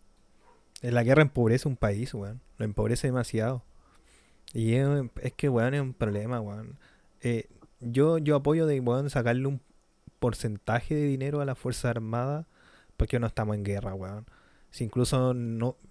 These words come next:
bueno, en otros países te creo que usan al ejército incluso para, para cosas de narcotráfico.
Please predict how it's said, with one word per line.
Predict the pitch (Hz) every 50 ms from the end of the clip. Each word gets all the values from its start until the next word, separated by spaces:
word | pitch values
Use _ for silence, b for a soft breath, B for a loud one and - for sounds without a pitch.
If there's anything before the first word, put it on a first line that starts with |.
| - -
bueno, | 107 104 110 131 143 143
en | 139
otros | 135 - 156 -
países | - - 120 127 151 - 165 147
te | - 131
creo | - - 120 135 151
que | 143 - 139
usan | 120 131 - - 139
al | 139 131
ejército | 113 - - - - 160 143 151
incluso | 135 107 131 143 - -
para, | 143 - 135 117 107 101 - _ B B B B B B _ _
para | - 113 110 101 101 101
cosas | - 117 135 - - 170 160 -
de | - 135 123 123 113
narcotráfico. | 110 113 117 123 - - 107 - - 135 139 - 143 117 - - -